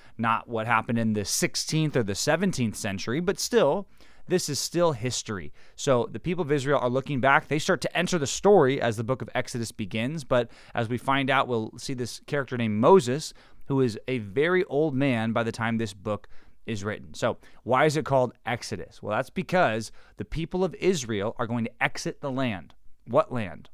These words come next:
Well, they're gonna exit the land of Egypt in slavery, and they're gonna become free, and they're gonna enter, by the end of the book, they're gonna begin to enter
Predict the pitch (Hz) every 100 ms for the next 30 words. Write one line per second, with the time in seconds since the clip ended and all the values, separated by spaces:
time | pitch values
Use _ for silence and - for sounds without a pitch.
0 | - 107 107 110 - 160 196 180 165 170
1 | 185 190 196 113 131 - - - - -
2 | - 107 147 - 185 190 120 107 151 -
3 | - - - - 104 107 107 110 110 104
4 | 71 113 - 107 - 147 156 220 269 -
5 | - - - - 110 113 113 107 113 -
6 | - 120 113 - 113 143 196 - - -
7 | 101 104 113 151 190 175 110 110 107 110
8 | 117 98 107 104 147 170 160 - - 175
9 | 151 110 139